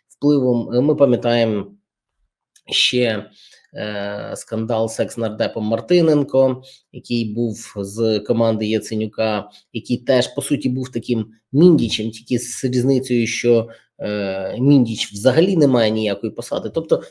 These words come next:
він не державний службовець, не депутат, а Мартиненко, е, мав відповідні повноваження. Да, це, це все є, але це все забувається.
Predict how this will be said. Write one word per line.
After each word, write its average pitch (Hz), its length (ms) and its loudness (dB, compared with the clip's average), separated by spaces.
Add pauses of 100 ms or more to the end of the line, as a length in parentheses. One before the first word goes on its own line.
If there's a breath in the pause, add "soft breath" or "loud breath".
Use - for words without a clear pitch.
він 247 140 2
не 233 100 6
державний 196 440 2
службовець, 135 920 0
не 135 360 2 (340 soft breath)
депутат, 143 640 0 (300 loud breath)
а 120 380 0
Мартиненко, 135 1000 0 (220)
е, 110 960 -10
мав 120 420 0 (100)
відповідні 110 640 -4 (1120)
повноваження. 120 640 2 (400 soft breath)
Да, 151 200 2
це, - 180 -2
це - 200 -2
все 202 220 2
є, 208 260 4
але 190 200 -6
це 254 80 -2
все 226 160 -4
забувається. 208 640 0